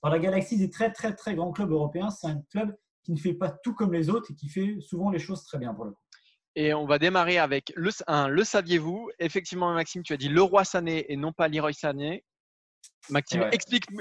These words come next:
Speaker 2: explique-nous pourquoi on dit Leroy et pas Leroy.
Speaker 1: Eh ben parce qu'il est prénommé, euh, Leroy en, euh, hommage, pour le coup, à Claude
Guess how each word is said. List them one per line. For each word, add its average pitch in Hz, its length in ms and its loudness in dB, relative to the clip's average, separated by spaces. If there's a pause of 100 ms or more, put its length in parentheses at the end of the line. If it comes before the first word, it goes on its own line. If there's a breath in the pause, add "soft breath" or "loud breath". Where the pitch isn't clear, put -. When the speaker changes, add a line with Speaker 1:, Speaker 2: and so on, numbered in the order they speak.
(100)
Speaker 2:
explique-nous 247 580 2
pourquoi 214 360 4
on 190 60 6
dit 165 160 2
Leroy 180 480 6
et 151 80 4
pas 180 160 4
Leroy. 156 380 4 (240)
Speaker 1:
Eh 160 60 0
ben 147 100 2
parce 147 160 -2
qu'il 202 320 6
est 160 100 8
prénommé, 170 520 2
euh, 131 340 4
Leroy 147 540 2 (100)
en, 123 320 -6
euh, 113 260 -4
hommage, 139 480 2
pour 117 140 -10
le 120 80 -4
coup, 175 320 0
à 131 180 0
Claude 156 400 0